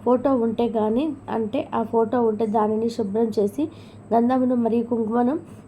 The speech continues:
పెట్టేసి పూజ గదిలో పెట్టుకోవాలి. లేదా మీ దగ్గర శ్రీరాముల వారి విగ్రహాలు ఉన్నా సరే, ఆ విగ్రహాన్ని అభిషేకం చేయాలి.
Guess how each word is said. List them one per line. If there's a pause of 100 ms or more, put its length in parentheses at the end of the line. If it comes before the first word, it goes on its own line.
(120)
పెట్టేసి
పూజ
గదిలో
పెట్టుకోవాలి. (520)
లేదా (120)
మీ
దగ్గర
శ్రీరాముల
వారి
విగ్రహాలు
ఉన్నా
సరే, (500)
ఆ
విగ్రహాన్ని (440)
అభిషేకం
చేయాలి.